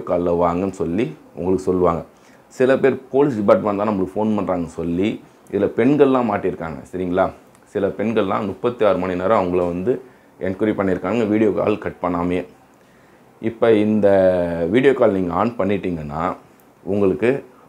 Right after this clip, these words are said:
அவங்க எதிர்க்க போலீஸ் டிபார்ட்மெண்ட் மாதிரியே உங்களுக்கு ஒருத்தர் ஒருத்தரா விசாரிக்க ஆரம்பிப்பாங்க. உங்ககிட்டேருந்து எதுக்குன்னா, இப்படி சொன்னா நீங்க பணத்தை பயந்து, "சரி, எந்தவித பிரச்சனையும் வேணாம், எந்த கேஸும் வேணாம், உங்களுக்கு எவ்வளோ அமௌண்ட் வேணும்னு" சொல்லி நம்மளே சொல்ற வரைக்கும் அவங்க நம்மள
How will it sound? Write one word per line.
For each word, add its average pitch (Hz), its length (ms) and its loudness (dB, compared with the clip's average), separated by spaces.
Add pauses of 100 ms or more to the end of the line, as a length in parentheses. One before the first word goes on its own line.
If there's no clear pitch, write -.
அவங்க 92 160 0 (160)
எதிர்க்க 107 420 0
போலீஸ் 101 300 0
டிபார்ட்மெண்ட் 87 480 -2
மாதிரியே 90 240 2 (480)
உங்களுக்கு 95 340 -2 (160)
ஒருத்தர் 95 300 0
ஒருத்தரா 98 340 2
விசாரிக்க 92 360 -2
ஆரம்பிப்பாங்க. 85 420 -4 (800)
உங்ககிட்டேருந்து 113 560 4
எதுக்குன்னா, 107 280 2 (140)
இப்படி 101 180 -2 (140)
சொன்னா 104 300 -2 (300)
நீங்க 107 160 -2 (120)
பணத்தை 101 280 -2 (100)
பயந்து, 95 340 0 (320)
"சரி, 95 240 -2
எந்தவித 95 340 2
பிரச்சனையும் 92 360 -4
வேணாம், 104 200 0 (220)
எந்த 90 100 -4 (100)
கேஸும் 90 240 0
வேணாம், 110 200 -2 (540)
உங்களுக்கு 101 300 2
எவ்வளோ 113 200 6
அமௌண்ட் 101 320 -2
வேணும்னு" 87 340 -6
சொல்லி 101 240 -4
நம்மளே 95 340 0 (240)
சொல்ற 95 220 0 (120)
வரைக்கும் 92 300 0
அவங்க 95 140 0
நம்மள 85 180 -2